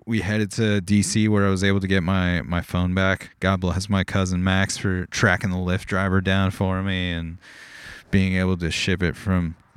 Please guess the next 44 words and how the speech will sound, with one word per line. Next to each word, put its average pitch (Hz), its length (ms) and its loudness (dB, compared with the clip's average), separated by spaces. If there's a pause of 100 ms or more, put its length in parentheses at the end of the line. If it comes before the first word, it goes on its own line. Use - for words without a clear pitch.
(100)
Boston 85 460 0
to 80 80 -4
D 85 240 -2
C 90 260 -2
for 85 240 -2
me, 87 280 0 (100)
so - 200 -4
I 80 80 -2
didn't 82 140 -4
have 82 160 -2
to, - 100 -8
like, 82 200 -6
get 87 180 2
a 82 60 0
new 82 200 -2
phone 87 500 0 (520)
and 82 180 -2
whatnot. 87 680 2
And 76 560 -4 (200)
we 110 120 0
were 143 100 4
kinda 151 400 2
in 131 140 2
and 127 100 2
out 123 220 4
of 95 100 0
D 101 160 0
C 98 420 -2
really 95 880 -2 (580)
quickly, 85 680 0 (320)
but 90 320 0
I 87 80 -2
was 92 240 2
able 95 220 2
to 90 80 0
hit - 100 -10
this 87 160 -6
place 95 220 -2
called 85 240 -2
Call 92 240 0
Your 82 100 0
Mother, 101 640 2 (420)
which - 360 -8
was 95 360 2